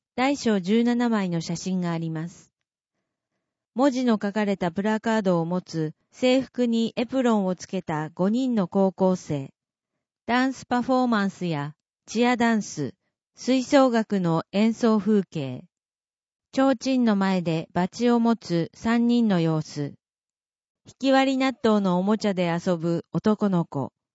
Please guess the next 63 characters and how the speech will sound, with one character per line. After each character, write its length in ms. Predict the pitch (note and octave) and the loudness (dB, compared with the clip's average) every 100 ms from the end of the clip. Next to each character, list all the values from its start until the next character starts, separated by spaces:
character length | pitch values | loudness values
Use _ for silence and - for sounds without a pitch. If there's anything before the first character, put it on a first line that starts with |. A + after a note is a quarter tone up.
| _ _ _ _ _ _ | _ _ _ _ _ _
赤 360 | - G#3 C4+ C#4 | -6 -2 2 2
い 80 | |
車 400 | A#3 C#4 C4+ C4 | 0 0 0 0
の 140 | C4 B3+ | 0 0
前 260 | B3+ B3+ | 0 0
で 240 | G3 E3+ E3 | 0 0 0
消 260 | - B3+ | 0 0
防 260 | A#3+ C4 C4 | 2 2 2
服 200 | B3+ - | -2 -6
と 160 | G3+ F3 | -2 0
帽 220 | G3 G#3 | 2 0
子 200 | - G3+ | 0 -2
を 80 | G3 | 0
身 140 | G3+ | -2
に 160 | G#3 G#3 | -2 -4
つ 120 | - | -6
け 140 | G3+ | -6
た 240 | G3 D3+ D3+ _ | -4 -4 -6 _
二 260 | - C4+ | -4 0
人 160 | C4+ B3 | 0 2
の 100 | F#3 | 0
男 340 | E3+ F#3+ G3+ | 0 -2 0
の 160 | F#3 E3 | 0 0
子 140 | D#3 | -2
や、 260 | D3 C#3 D3 _ _ _ _ - | -2 -4 -8 _ _ _ _ -6
ト 120 | A3 | 0
ラ 160 | B3+ C4 | 0 0
ク 100 | - | -2
タ 160 | A3+ | 0
ー 40 | G#3+ | 0
に 160 | G3 | 0
乗 100 | F#3+ | 0
っ 40 | F#3 _ | -2 _
て 160 | F#3+ F#3+ | -2 0
ハ 200 | G#3 A#3+ | 2 2
ン 100 | A#3 | 4
ド 120 | A#3 | 4
ル 180 | A3+ A3 | 6 4
を 80 | |
握 320 | G#3+ G#3 G3+ G3 | 4 2 2 2
る 260 | F#3 F#3 - | 2 0 -4
少 280 | - A3 A3 | -2 2 4
年 280 | A3 G#3+ G3+ | 2 2 0
の 100 | F#3+ | -2
写 160 | F#3+ | -4
真。 380 | E3+ F3 D#3 D3+ - _ _ _ _ - | -6 -4 -6 -6 -12 _ _ _ _ -6
ま 160 | G3 | -4
た、 260 | G#3 G3 G3 _ _ _ _ _ | 0 0 0 _ _ _ _ _
作 200 | - C#4 | -6 -2
っ 40 | C#4 | 0
た 160 | A#3 | 0
作 260 | A3+ G3+ G3+ | 0 0 -2
品 300 | F#3+ G3 F#3 | 0 0 2
を 200 | F#3 F#3 | 2 2
販 240 | F#3+ G#3+ A#3 | -2 -2 0
売 240 | A3+ A3+ | 2 0
し 100 | A3 | -2
て 160 | - G#3+ | -2 0
い 60 | |
る 140 | G3+ G3+ | 2 4
様 180 | F#3+ G3 | 4 2
子 140 | - | 0
や、 260 | F#3 F3+ | -2 -2